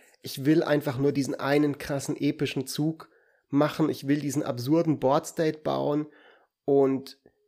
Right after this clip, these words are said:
entweder die Leute handeln das und dann hab ich meinen Shot geschossen und wir schauen, was passiert, oder sie handeln's nicht und dann walz ich sie halt platt.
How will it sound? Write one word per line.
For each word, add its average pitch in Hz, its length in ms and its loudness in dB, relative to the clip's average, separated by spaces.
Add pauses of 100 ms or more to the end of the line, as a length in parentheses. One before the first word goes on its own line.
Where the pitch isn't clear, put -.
(140)
entweder 147 440 4
die 139 120 -2
Leute 143 300 4
handeln 185 420 4
das 196 320 -2
und 143 300 -2
dann 135 180 4
hab 139 140 0
ich 139 140 -4
meinen 131 360 2
Shot 139 340 -2
geschossen 156 540 0
und 127 440 -4 (100)
wir - 400 -6
schauen, 139 260 2
was 180 180 0
passiert, 160 360 0
oder 143 160 2
sie 131 140 2
handeln's 139 380 2
nicht 180 280 0 (120)
und 139 320 0
dann 131 300 2 (260)
walz 131 540 -2
ich 131 120 -10
sie 131 120 -2
halt 120 180 -6
platt. 160 280 -2